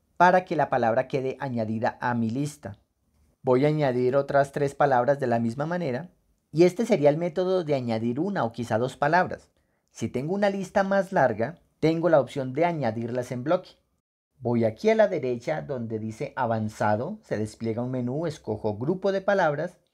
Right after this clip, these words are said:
selecciono que el delimitador de las palabras sea la coma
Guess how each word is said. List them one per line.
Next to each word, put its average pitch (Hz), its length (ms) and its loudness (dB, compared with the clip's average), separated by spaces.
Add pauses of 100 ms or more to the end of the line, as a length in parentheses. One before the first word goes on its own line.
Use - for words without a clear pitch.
(220)
selecciono 160 600 2
que 220 80 2
el 185 100 4
delimitador 131 680 2
de 208 80 0
las 214 180 2
palabras 131 380 2
sea 190 240 -4
la 196 180 -2
coma 160 380 -2